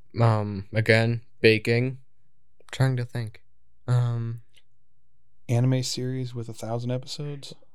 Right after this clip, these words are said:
Speaker 1: You're just throwing me under the bus.
Speaker 2: It's not throwing you under the bus.
Speaker 1: I guess One Piece.
Speaker 2: Yeah, you're very interested
Speaker 1: Yeah,
Speaker 2: in
Speaker 1: I
Speaker 2: it,
Speaker 1: mean,
Speaker 2: right?
Speaker 1: I can't, I can't, can't really watch it anymore, though.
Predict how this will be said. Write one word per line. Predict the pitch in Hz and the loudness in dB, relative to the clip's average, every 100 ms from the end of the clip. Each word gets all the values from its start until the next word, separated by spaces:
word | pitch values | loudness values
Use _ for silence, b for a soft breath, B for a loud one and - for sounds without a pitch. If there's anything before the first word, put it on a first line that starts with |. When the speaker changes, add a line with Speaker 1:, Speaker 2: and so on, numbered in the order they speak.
| - - - - - | -20 -20 -20 -20 0
Speaker 1:
You're | 147 185 | 4 4
just | 175 139 120 | 2 -6 -2
throwing | 127 139 151 156 | 2 4 4 2
me | 143 139 | 2 2
under | 147 135 | 2 0
the | 131 110 | 0 0
bus. | 110 120 143 165 - | 4 4 4 2 -2
Speaker 2:
It's | - | 0
not | 247 | 0
throwing | 131 127 | 4 4
you | 117 | 4
under | 107 | 0
the | 101 | 0
bus. | 101 151 175 - - b b b b - - B B B B - - | 6 6 6 -2 -14 b b b b -18 -18 B B B B -14 2
Speaker 1:
I | 127 | 6
guess | 135 139 - | 6 4 0
One | 131 143 151 | 2 2 2
Piece. | 147 151 165 - - - - - - | 0 -2 -8 -16 -18 -18 -18 -16 -2
Speaker 2:
Yeah, | - 214 | 4 4
you're | 113 127 139 | 4 4 2
very | 117 135 196 | 4 6 6
interested | 123 113 107 135 | 2 -4 0 4
Speaker 1:
Yeah, | 139 | 4
Speaker 2:
in | 131 | 4
Speaker 1:
I | |
Speaker 2:
it, | 131 | 2
Speaker 1:
mean, | 131 123 | 2 2
Speaker 2:
right? | |
Speaker 1:
I | 120 | 2
can't, | - 139 - - - | -2 -2 -4 -8 -8
I | |
can't, | 120 151 139 - - - - - - - | -6 -8 -10 -14 -18 -18 -18 -18 -16 -2
can't | 147 147 | 0 0
really | 131 127 | -2 -6
watch | 120 131 139 - | -6 -6 -6 -4
it | 127 | -4
anymore, | 127 127 123 123 123 123 | -4 -6 -6 -6 -8 -8
though. | 127 127 131 143 | -8 -8 -10 -14